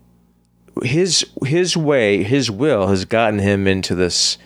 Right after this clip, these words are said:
and it's not helping him any further, you know? And he's finally come to the place where we think, <laughs> we haven't got to this part in the prayer, where maybe he's realizing, "Not my will, but your will,"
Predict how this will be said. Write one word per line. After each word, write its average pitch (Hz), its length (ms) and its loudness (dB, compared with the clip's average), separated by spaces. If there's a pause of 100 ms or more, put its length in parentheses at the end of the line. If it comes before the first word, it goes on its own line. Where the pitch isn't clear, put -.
(540)
and 107 140 2
it's 98 160 -2
not 107 160 0
helping 101 340 -2
him 95 80 -2
any 92 140 -2
further, 98 580 -2
you 98 100 -6
know? 92 300 -2 (600)
And 104 240 0
he's 104 200 0
finally 135 460 0
come 120 280 -4
to - 120 -10
the 101 80 -4
place - 460 -2
where 104 340 0 (840)
we 113 180 0
think, - 680 -6 (320)
<laughs> - 440 -6
we 120 80 -2
haven't 113 160 -2
got 113 180 -2
to - 80 -16
this - 120 -4
part 110 180 -2
in 110 60 -4
the 101 60 -2
prayer, 113 420 -2 (720)
where 107 200 0
maybe 127 380 0
he's 113 240 0
realizing, 104 680 -2 (480)
"Not 104 220 -2
my 101 200 0
will, 98 220 0
but 101 180 -2
your 117 240 0
will," - 380 -2